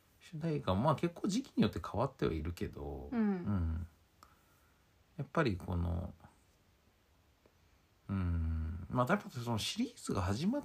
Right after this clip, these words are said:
Speaker 1: た時期のさ、その雰囲気っていうのがさ、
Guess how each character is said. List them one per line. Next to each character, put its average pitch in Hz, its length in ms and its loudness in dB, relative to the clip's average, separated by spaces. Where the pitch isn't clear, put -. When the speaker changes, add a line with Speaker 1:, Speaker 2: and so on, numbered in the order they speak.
Speaker 1:
た 277 120 0
時 233 180 2
期 - 140 0
の 87 140 0
さ、 - 400 -6
そ - 180 -2
の 85 220 2
雰 104 160 2
囲 92 40 -2
気 - 160 -10
っ - 20 -12
て - 200 -12
い 57 120 -6
う - 40 -12
の 58 100 -12
が 64 100 -8
さ、 73 340 -6